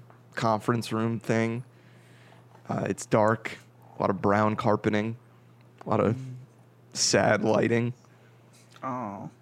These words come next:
Speaker 1: Uh, but it's fine. You know, it's one of those things. Everyone, you go, like, everyone, like, mingles. We usually, what the people I'm close with at work, uh, we usually go, we hang out, we have our two drink tickets, we mingle with the people we don't see all the time,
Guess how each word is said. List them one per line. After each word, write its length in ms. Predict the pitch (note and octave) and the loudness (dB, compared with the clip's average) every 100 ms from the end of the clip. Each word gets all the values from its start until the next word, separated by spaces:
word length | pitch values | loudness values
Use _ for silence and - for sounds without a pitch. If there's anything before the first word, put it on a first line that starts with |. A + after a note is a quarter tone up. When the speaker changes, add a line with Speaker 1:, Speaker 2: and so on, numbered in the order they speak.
| - | -6
Speaker 1:
Uh, 120 | F3+ F#3+ | -2 2
but 140 | A3 | 2
it's 120 | A3+ | 2
fine. 360 | - G2+ G2+ A2 - | 0 0 0 -4 -2
You 80 | D#3+ | 2
know, 100 | C#3 | 2
it's 140 | C3 | 2
one 140 | C3 A2+ | 2 2
of 80 | |
those 220 | A2 G#2 - | 2 0 -2
things. 320 | A2 A2 G#2 | -6 -4 -2
Everyone, 380 | A2+ A2+ G#2+ G#2+ | 2 2 2 0
you 140 | B2+ | -2
go, 340 | B2+ A#2 A2 A2 | 4 6 6 4
like, 240 | A2 - | 2 -2
everyone, 300 | - F#2+ G2 | -4 -4 -4
like, 200 | G#2 - | -6 -6
mingles. 540 | G2 G2 G#2+ G#2 G#2 - - - | -4 -2 0 -2 -4 -12 -20 0
We 120 | E3+ | 4
usually, 600 | A3 A3 F#3 D3+ C3+ A#2+ - - - | 4 4 2 4 2 0 -6 -20 -8
what 340 | - D#3 E3 - - - | 2 4 2 -4 -20 -12
the 100 | A2+ | -6
people 460 | - D#3+ B2+ A2 - - - | -2 0 2 2 -2 -12 -8
I'm 140 | G#2 G#2 | -6 -2
close 240 | A#2 G#2+ | -2 -2
with 100 | A2+ | -2
at 100 | F#2 | 0
work, 440 | G#2 G2+ G2+ - - - - - - - - | 0 0 -2 -10 -20 -20 -20 -20 -20 -16 -6
uh, 340 | - G2+ F#2+ F#2+ | -2 0 -2 0
we 100 | A2+ | 0
usually 320 | A2 G2+ G2+ | 0 0 0
go, 320 | A2 G#2+ G#2 | 4 4 4
we 140 | G2+ | 2
hang 220 | C3 G#2+ G#2 | 0 0 0
out, 180 | F#2+ - | 0 0
we 80 | |
have 80 | G#2 | 0
our 80 | F#2+ | -2
two 160 | - G#2 | -4 -6
drink 280 | - F#2+ - | -6 -8 -6
tickets, 340 | G2+ F#2 - | -6 -8 -6
we 60 | A2 | -2
mingle 320 | G#2+ G#2 G#2+ | 0 2 2
with 140 | G#2 | 2
the 60 | - | -2
people 260 | - G#2+ G#2+ | -4 -2 0
we 80 | |
don't 180 | G2+ G2 | 0 0
see 160 | - G2+ | -2 0
all 100 | A2+ | 0
the 80 | F#2+ | -2
time, 380 | - G#2 F#2+ | -2 -2 -4